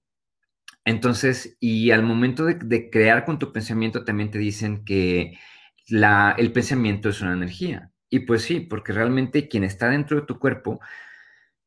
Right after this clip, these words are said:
quien ve a través de esos ojos que tienes, quien, quien prueba y demás, es un, es un cuerpo energético que nosotros tenemos. Entonces, al final, ese cuerpo, parte de la existencia es materia. Entonces, es,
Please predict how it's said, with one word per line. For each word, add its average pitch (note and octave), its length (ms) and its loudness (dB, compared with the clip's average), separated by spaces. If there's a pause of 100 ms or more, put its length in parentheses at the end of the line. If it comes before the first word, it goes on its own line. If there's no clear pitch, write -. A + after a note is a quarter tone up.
(140)
quien A2+ 220 4
ve A#2 120 6
a C#3 100 2
través C#3 380 4
de B2+ 120 4
esos A#2+ 240 -4
ojos A2 200 -6
que A#2 100 -6
tienes, G#2+ 520 -4
quien, F#2 720 -4
quien G2 220 -4
prueba A2+ 200 4
y A2+ 40 8
demás, A2 300 2
es A#2 200 -2
un, C#3+ 240 -6
es A#2 180 -6
un C#3 160 -8
cuerpo A#2+ 380 -2
energético G#2 640 -8
que G2+ 80 -10
nosotros F2 440 -10
tenemos. F#2+ 480 -8 (340)
Entonces, A#2 320 -4
al B2 80 -4
final, A#2+ 580 -2 (120)
ese A2 320 -4
cuerpo, G#2+ 680 -2 (120)
parte C3 380 0
de C3+ 80 6
la A#2+ 80 2
existencia G#2 500 -6
es F#2 120 -6
materia. F#2 480 -4
Entonces, F#2+ 460 -8
es, G2+ 260 -4